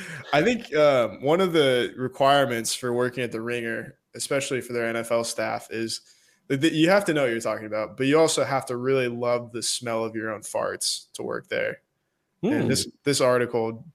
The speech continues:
Speaker 1: really comes off like that.
Speaker 2: Hmm.
Speaker 1: To make
Speaker 2: Were you
Speaker 1: any sort of, like,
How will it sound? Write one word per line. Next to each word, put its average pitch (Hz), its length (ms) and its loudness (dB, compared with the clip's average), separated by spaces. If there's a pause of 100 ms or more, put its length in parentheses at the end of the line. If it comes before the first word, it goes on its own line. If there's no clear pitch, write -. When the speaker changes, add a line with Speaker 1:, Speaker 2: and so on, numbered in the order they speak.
(120)
Speaker 1:
really 117 440 0 (640)
comes 123 240 -2
off 113 220 -2
like - 160 -6
that. - 380 -6 (420)
Speaker 2:
Hmm. 165 240 0 (840)
Speaker 1:
To 165 120 0
make 175 120 6
Speaker 2:
Were 156 80 10
you 160 160 6
Speaker 1:
any - 260 2
sort 196 140 2
of, 160 160 2
like, 143 340 0